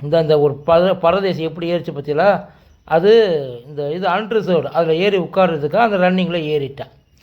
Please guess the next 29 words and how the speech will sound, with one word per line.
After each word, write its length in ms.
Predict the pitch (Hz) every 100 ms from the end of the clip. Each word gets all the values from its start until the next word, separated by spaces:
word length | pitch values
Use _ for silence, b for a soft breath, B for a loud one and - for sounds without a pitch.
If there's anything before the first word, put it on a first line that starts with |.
| b b b b b b
அது 600 | - 262 254 240 233 226
ஒன் 200 | 277 339
த்ரீ 40 | 320
நைனுக்கு 460 | 285 247 226 202 190
ஃபோனை 280 | 233 233 190
போட்டு 260 | 208 190
கேட்டா, 840 | - 175 151 147 127 160 220 233 - b b b b b
அவங்க 640 | - 214 262 262 277 285 262
எல்லா 420 | 233 262 262 233
டீட்டெயில்ஸையும் 680 | 196 247 247 226 190 226 202
வாங்கிட்டாங்க. 560 | 190 185 180 165 139 123 -
வழக்கம் 420 | 165 185 208 190
போல 280 | 180 170 135 139
உங்கள் 480 | 185 220 214 220
பெயர், 580 | 214 - 143 151 151 - - _ _
அதுக்கப்புறம் 720 | 175 196 190 185 190 196 165
நம்பரு, 600 | 160 165 151 135 143 120 - b b -
என்ன 340 | 185 214 196
ட்ரெயின், 800 | 185 - 165 156 127 135 123 110 b b b -
எல்லாத்தையும் 420 | 214 233 233 240
கேட்டு, 260 | 208 202
"சார், 300 | 240 - 247
உங்க 280 | 208 180 175
ட்ரெயின்ல 560 | 170 - 220 262 247 196
எந்த 220 | 185 196
பிரச்சனையும் 340 | 185 190 190
இல்ல, 340 | 202 185 175 247
train 520 | 247 233 247 247
is 40 | 220